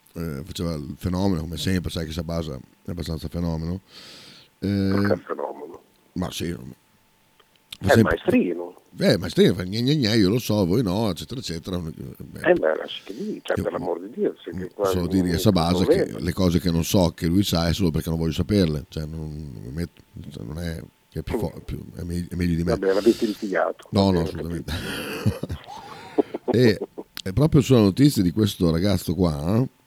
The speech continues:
Speaker 2: Mhm.
Speaker 1: eh, ha mandato una cosa su, su, eh, la chat dove si parla anche di un altro profilo e c'erano anche dichiarazioni del, del direttore sportivo di,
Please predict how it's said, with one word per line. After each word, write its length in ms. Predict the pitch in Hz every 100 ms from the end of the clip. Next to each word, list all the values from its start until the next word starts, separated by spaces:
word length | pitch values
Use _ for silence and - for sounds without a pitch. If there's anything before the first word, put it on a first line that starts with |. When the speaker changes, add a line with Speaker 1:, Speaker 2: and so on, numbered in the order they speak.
| _ _ _ _ _ -
Speaker 2:
Mhm. 460 | 190 - 110 185 - - - - - - - - - _ -
Speaker 1:
eh, 680 | 82 90 87 87 87 95 85
ha 20 |
mandato 280 | 95 104 92
una 100 | 90
cosa 240 | - 127
su, 420 | 101 - 123 117 - _
su, 380 | - 98 107 -
eh, 520 | 101 95 98 95 90 -
la 340 | 82 98 98 -
chat 760 | - 110 92 - - 113 131 143 - -
dove 500 | 104 120 98 101 117 _ _ _
si 240 | - -
parla 220 | - 117 113
anche 100 | 101
di 60 |
un 80 | 101
altro 160 | 107 -
profilo 720 | 101 92 110 95 92 120 117
e 80 | 107
c'erano 180 | 120 107
anche 160 | 98
dichiarazioni 840 | 95 92 113 127 - 107 98 113 92
del, 1120 | 90 98 92 87 85 85 82 80 80 80 82
del 140 | 80
direttore 320 | 80 85 104 80
sportivo 420 | - 78 120 95
di, 140 | 82